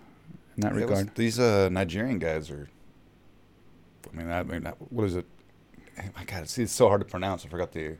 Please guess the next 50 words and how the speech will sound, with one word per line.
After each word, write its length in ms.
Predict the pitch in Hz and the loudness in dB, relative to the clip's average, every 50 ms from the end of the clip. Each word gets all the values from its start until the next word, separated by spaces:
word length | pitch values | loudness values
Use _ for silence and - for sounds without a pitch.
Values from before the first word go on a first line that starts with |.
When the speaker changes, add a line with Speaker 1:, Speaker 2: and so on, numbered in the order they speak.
| - _ _ - - - | -14 _ _ -20 -16 -6
Speaker 1:
Yusuf. 380 | - 110 113 117 - - 98 - | 2 4 4 4 4 0 -2 0
Speaker 2:
how 80 | 101 101 | 0 0
to, 140 | 98 87 - | 0 0 -2
yeah, 200 | 107 95 76 76 80 90 | -4 -4 -4 -4 -4 -2
well, 160 | 92 107 110 | 2 2 4
Yusuf, 320 | 104 123 160 151 - 101 - | 4 4 2 2 0 -2 -2
but 80 | - | -2
I'm 80 | 101 95 | -4 -4
saying 180 | - 113 98 92 | -4 -4 -2 0
the, 100 | 98 104 | -2 -2
the 140 | - 101 104 | 0 0 0
other 120 | 104 95 90 | 0 0 0
Nigerians 460 | 87 85 82 87 101 104 92 85 80 | -2 -4 -4 -4 -4 -4 -4 -4 -4
that 100 | 85 82 | -4 -4
are 80 | 85 | -2
in 80 | 87 90 | -2 2
the 80 | 90 113 | 4 6
Speaker 1:
Oh, 100 | 107 101 | 6 8
Speaker 2:
U 40 | |
F 60 | 98 98 | 6 6
C 60 | 101 | 6
Speaker 1:
yeah. 80 | 101 101 | 6 6
Speaker 2:
right 160 | 101 101 101 | 6 4 2
now. 240 | - 82 80 78 - - - | 0 -4 -6 -8 -10 -10 -2
Speaker 1:
Well, 200 | - 120 110 120 143 | 2 4 6 6 6
Usman, 340 | 156 - 123 117 107 104 | 6 4 2 2 2 2
too, 160 | 98 - 123 127 | 2 2 4 4
Speaker 2:
Well, 80 | 123 113 | 6 4
Usman, 160 | 110 - - | 4 2 0
of 120 | 95 - | -4 -4
Speaker 1:
is, 60 | 107 | 0
Speaker 2:
course. 220 | 104 98 87 87 101 | 2 4 4 4 4
Speaker 1:
is 80 | 104 104 | 2 2
a 20 | |
Nigerian. 380 | 101 101 98 101 104 104 110 113 | 2 2 2 2 2 2 4 4
And 60 | 110 | 4
then 100 | 107 107 | 4 6
the 80 | 104 107 | 6 6
other 120 | 110 110 113 | 6 6 6
guy, 200 | 107 107 104 104 | 6 4 4 4
Speaker 2:
The 80 | 104 107 | 4 2
guy 140 | 87 95 98 | 2 4 6
that 40 | |
Speaker 1:
Kennedy, 140 | 139 131 123 107 | 6 8 8 8
Speaker 2:
fought 100 | 101 95 | 8 8
Speaker 1:
who 60 | 92 98 | 8 6
Speaker 2:
earlier. 200 | 98 95 190 185 | 4 4 4 6
Speaker 1:
fought 180 | - 107 104 | 8 8 8
Speaker 2:
Yeah. 100 | 107 104 92 | 8 4 4
Speaker 1:
after. 260 | 87 - 110 107 | 2 2 0 -2